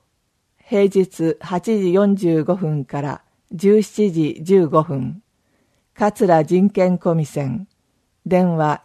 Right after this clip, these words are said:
九二二の一八二六。建築士、弁護士による建築相談。九日、二十三日、九時から十二時。二十三日は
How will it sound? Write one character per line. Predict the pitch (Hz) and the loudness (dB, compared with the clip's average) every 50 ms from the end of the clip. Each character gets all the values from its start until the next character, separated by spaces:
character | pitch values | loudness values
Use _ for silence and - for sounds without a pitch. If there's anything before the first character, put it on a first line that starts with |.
| _ - | _ -8
九 | - 214 214 220 220 | -2 0 2 4 4
二 | 214 208 202 185 165 156 | 4 4 2 2 0 0
二 | 160 165 160 | 0 0 0
の | 151 143 139 139 - _ _ - | -2 -2 -4 -6 -8 _ _ -8
一 | 175 160 - - 208 | -8 -6 -4 -2 -2
八 | 185 202 208 202 - - 156 143 - | -2 -2 -2 -4 -4 -4 -4 -4 -2
二 | 156 160 160 156 | -2 -2 0 0
六。 | 147 143 135 - - - - - _ _ _ _ _ _ _ _ _ _ _ _ _ _ _ _ _ _ _ _ _ _ _ _ _ _ _ _ _ _ _ _ _ _ _ _ _ _ | 0 -2 -4 -6 -10 -20 -20 -20 _ _ _ _ _ _ _ _ _ _ _ _ _ _ _ _ _ _ _ _ _ _ _ _ _ _ _ _ _ _ _ _ _ _ _ _ _ _
建 | - 208 202 214 214 | -4 0 2 2 2
築 | 208 - 208 - - 196 190 | 2 0 -6 -4 0 0 -2
士、 | - - 165 147 147 - _ _ - | -2 -2 -6 -6 -6 -6 _ _ -4
弁 | 170 196 208 214 214 214 | -2 0 2 2 2 2
護 | 196 196 | 2 2
士 | 208 - - 175 160 | 0 -2 -4 -2 -2
に | 151 143 | -2 -2
よ | 143 139 | -2 -2
る | 139 143 143 143 - _ _ | -2 -2 -4 -4 -6 _ _
建 | - 196 196 208 208 | 0 2 2 2 0
築 | - 226 208 - 202 202 | 0 -2 -2 0 0 0
相 | - 196 175 170 147 | 0 2 0 2 0
談。 | 143 139 139 156 - 160 180 _ _ _ _ _ _ _ _ _ _ _ _ _ _ _ _ _ _ _ - | 0 -4 -6 -8 -10 -12 -14 _ _ _ _ _ _ _ _ _ _ _ _ _ _ _ _ _ _ _ -4
九 | 190 170 - - 196 190 | -4 -4 0 2 2 4
日、 | 185 185 180 - - 170 160 156 - - _ - | 4 2 0 -2 -4 -4 -4 -4 -4 -6 _ 0
二 | 196 208 214 208 | 2 2 2 4
十 | 226 208 185 175 165 | 4 2 2 2 2
三 | - - 185 180 170 156 147 | 0 -2 -2 0 0 -2 -2
日、 | 143 139 139 - - - - _ _ _ _ _ _ _ _ _ _ _ | -4 -6 -8 -12 -16 -20 -20 _ _ _ _ _ _ _ _ _ _ _
九 | - - 220 | -4 -4 -2
時 | 196 214 196 | 0 0 -2
か | - - 165 | -2 -2 -4
ら | 147 143 147 139 - _ _ _ - | -2 -2 -4 -6 -8 _ _ _ -12
十 | 156 165 185 185 185 185 | -4 2 4 4 6 6
二 | 180 170 156 135 | 4 2 0 -2
時。 | - 156 - _ _ _ _ _ _ _ _ _ _ _ _ _ _ _ _ _ _ _ _ - | -6 -10 -14 _ _ _ _ _ _ _ _ _ _ _ _ _ _ _ _ _ _ _ _ 0
二 | 196 202 214 | 2 2 2
十 | 208 214 208 190 185 | 4 4 4 4 4
三 | - - 180 180 170 160 151 | 2 0 -2 0 0 0 -2
日 | 147 143 - - 156 147 | -4 -6 -8 -10 -8 -6
は | 143 143 - | -6 -6 -8